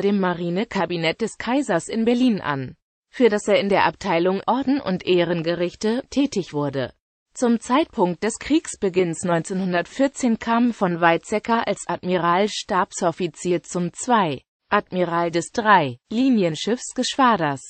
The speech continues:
Im März neunzehnhundertfünfzehn wurde er dem Kapitän des Großlinienschiffes S M S Markgraf zur besonderen Verwendung zugewiesen.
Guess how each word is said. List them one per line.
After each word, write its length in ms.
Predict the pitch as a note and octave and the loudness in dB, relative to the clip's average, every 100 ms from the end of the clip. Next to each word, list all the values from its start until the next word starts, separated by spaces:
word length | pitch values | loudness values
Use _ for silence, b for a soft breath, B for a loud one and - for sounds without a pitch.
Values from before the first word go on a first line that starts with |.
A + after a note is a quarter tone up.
| - _ _ - | -20 _ _ 2
Im 200 | A3 G3+ | 4 4
März 380 | G3+ D4+ - | 4 2 -2
neunzehnhundertfünfzehn 1300 | G#3+ E3 - F3+ F#3+ G3 D#3+ - C#4 - - C#4+ C#4 | -2 -2 -4 -4 0 2 2 0 -2 -2 -2 2 4
wurde 220 | F#3+ F3 | 4 4
er 120 | C#3+ E3+ | 4 2
dem 180 | F#3 | 0
Kapitän 560 | A#3+ G#3+ - B3 B3 B3 | 0 -4 -4 -2 2 2
des 200 | G#3 - | 0 -2
Großlinienschiffes 1120 | - E3+ F3 E3+ D#3+ D3+ D3+ - D#3+ F3+ - | -4 -4 -4 -8 -6 -4 -4 -2 -2 -4 -4
S 240 | E3 F#3 G#3 | -4 -4 -4
M 80 | |
S 260 | G#3+ B3 - | -2 -4 -4
Markgraf 680 | F3+ F#3 - G3+ G#3 A3+ - | -2 -2 -2 -2 0 0 0
zur 200 | A3+ F3 | 0 0
besonderen 640 | E3+ F3 A#3 C4+ F#3 D#3+ | 2 0 2 0 0 -4
Verwendung 580 | - A#3+ A#3+ G#3 D3 C#3 | -4 -2 0 0 -2 -4
zugewiesen. 840 | - F3 D#3 D3 D3+ D3 D3+ C#3 | -8 -6 -4 -4 -4 -6 -6 -6